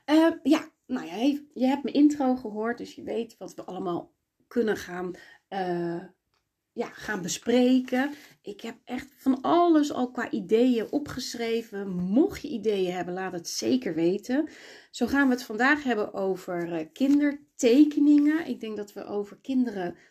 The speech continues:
dat ik er misschien wel meerdere kan doen. Want één, ik heb in de kinderopvang, eh, gewerkt. En twee, ben ik moeder van drie kinderen. Dus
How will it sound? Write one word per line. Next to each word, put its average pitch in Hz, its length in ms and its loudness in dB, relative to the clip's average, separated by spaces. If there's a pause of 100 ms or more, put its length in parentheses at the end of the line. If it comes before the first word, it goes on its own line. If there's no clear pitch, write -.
dat 196 100 -8
ik 202 100 -8
er 185 60 -6
misschien 202 260 -4
wel 180 120 -2
meerdere 220 340 0
kan 190 140 -6
doen. 180 180 -2
Want 180 320 -8 (520)
één, 240 360 2
ik 185 140 -16
heb 190 160 -12
in 190 100 -12
de 190 60 -12
kinderopvang, 214 760 -6 (120)
eh, 180 300 -6
gewerkt. 262 580 -6 (760)
En 254 120 0
twee, 170 260 -2
ben 254 140 2
ik 294 120 -2
moeder 330 320 6
van 175 160 -2
drie 160 220 -8
kinderen. 165 420 -12
Dus 214 220 -8